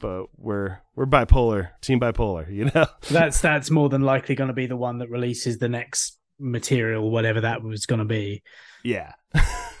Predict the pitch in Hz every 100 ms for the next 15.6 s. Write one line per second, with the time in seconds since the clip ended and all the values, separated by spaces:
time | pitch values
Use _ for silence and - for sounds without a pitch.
0 | - 139 110 127 _ _ - 117 101 -
1 | - - - 156 160 165 160 190 175 196
2 | 190 170 180 170 180 170 151 - 165 156
3 | 147 165 151 156 143 147 139 170 104 -
4 | _ _ _ _ _ _ - 160 139 151
5 | 143 127 127 87 107 120 113 - _ _
6 | 135 - - 120 120 110 117 120 101 98
7 | 107 107 95 90 92 190 170 - 110 127
8 | 113 - - - 123 113 107 104 123 131
9 | 127 123 117 - 123 - - _ _ _
10 | - 156 175 156 165 170 170 156 151 139
11 | 104 - 90 85 95 101 101 104 110 110
12 | 110 107 98 110 117 117 110 101 90 101
13 | 98 95 101 95 92 92 87 95 90 87
14 | - 92 - 92 90 90 90 85 104 -
15 | 101 92 85 82 80 80